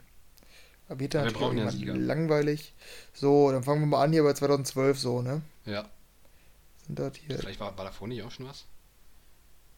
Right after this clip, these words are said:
Speaker 1: Ich guck grad bei Charted Songs, danach ist das halt sortiert hier, ne?
Speaker 2: Mhm. Übrigens kann ich dich schon mal abfacken, Selfish.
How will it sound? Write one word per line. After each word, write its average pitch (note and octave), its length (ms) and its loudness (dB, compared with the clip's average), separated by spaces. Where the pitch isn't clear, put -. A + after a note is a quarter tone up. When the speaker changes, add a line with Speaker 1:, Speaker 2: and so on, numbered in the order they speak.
Speaker 1:
Ich - 180 -18
guck C#3+ 200 -2
grad C#3 120 4
bei C3+ 120 4
Charted C#3 500 -2
Songs, C3+ 360 -2
danach A#2+ 260 -6
ist B2 140 -8
das B2+ 100 -2
halt B2 140 -4
sortiert B2 360 -4
hier, B2 140 -4
ne? A#2+ 180 -6
Speaker 2:
Mhm. G#2+ 380 -4
Übrigens A2+ 340 -6
kann A2+ 120 -4
ich G#2+ 60 -4
dich - 100 -4
schon A2 100 -4
mal G#2 100 -8
abfacken, B2 380 -10
Selfish. A#2+ 580 -8